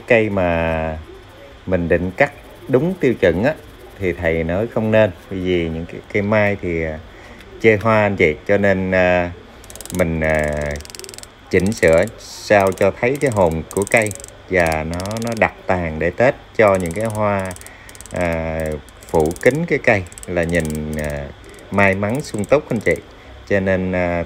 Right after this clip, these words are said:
thầy khuyên mình là không nên cắt, à, quá tới cây ha. Tuy nhiên thì một số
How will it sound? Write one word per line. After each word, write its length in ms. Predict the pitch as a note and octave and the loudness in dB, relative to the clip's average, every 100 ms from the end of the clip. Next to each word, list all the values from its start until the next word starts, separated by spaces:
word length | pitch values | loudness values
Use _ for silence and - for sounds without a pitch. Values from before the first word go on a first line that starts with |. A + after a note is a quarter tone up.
| - | -2
thầy 160 | E2+ | -2
khuyên 300 | D2+ G2+ F#2+ | 0 0 0
mình 160 | F2+ E2 | 0 -2
là 140 | D#2 | -4
không 260 | D2+ G2 G2 | -4 -4 0
nên 200 | F#2+ F2+ | 0 -2
cắt, 200 | - C3+ - - | -4 -6 -6 -2
à, 300 | G2 F2 E2 E2 E2 - - - | 0 0 -2 -4 -8 -12 -20 -10
quá 180 | - A#2 | 2 2
tới 200 | B2 C#3 | 4 0
cây 260 | D3 A#2+ G#2 | 2 2 2
ha. 160 | A#2+ A2 - - - - - | -2 -2 -6 -18 -18 -20 -10
Tuy 120 | - G2 | -4 0
nhiên 240 | G2+ G2 | 0 0
thì 120 | G2 | -2
một 240 | E2 D#2+ - | -2 -2 -2
số 260 | - A#2+ | 0 0